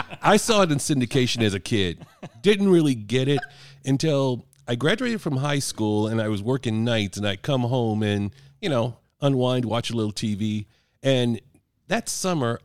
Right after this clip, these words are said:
I watched the entire syndicated original Star Trek series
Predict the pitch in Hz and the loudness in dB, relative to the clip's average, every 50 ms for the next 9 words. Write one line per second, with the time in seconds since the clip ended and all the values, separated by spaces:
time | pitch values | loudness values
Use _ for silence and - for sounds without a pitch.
0 | _ - 127 165 180 175 180 170 175 165 160 - - - - - 123 120 113 113 | _ -8 -8 -8 -6 -6 -6 -6 -6 -6 -6 -8 -10 -10 -10 -8 -4 -2 -2 -2
1 | 107 101 95 - - 139 143 147 143 143 143 143 143 143 - _ _ _ _ _ | -2 -2 -4 -6 -6 -6 -4 -4 -4 -4 -4 -4 -6 -8 -10 _ _ _ _ _
2 | _ _ _ _ _ _ _ - - - 165 160 151 139 - - 135 131 123 120 | _ _ _ _ _ _ _ -8 -4 -2 -2 -2 -2 -4 -4 -2 -2 0 0 0
3 | 117 120 - - - _ _ _ _ 120 104 98 120 117 120 123 117 107 - - | -2 -4 -6 -10 -18 _ _ _ _ -4 -2 0 0 0 0 -2 -2 -2 -2 -2
4 | 117 110 104 - - 98 92 - - - 104 98 92 82 85 85 87 - - | -2 -2 -2 -2 -4 -4 -4 -6 -6 -2 -2 -2 -2 -2 -4 -6 -8 -10 -12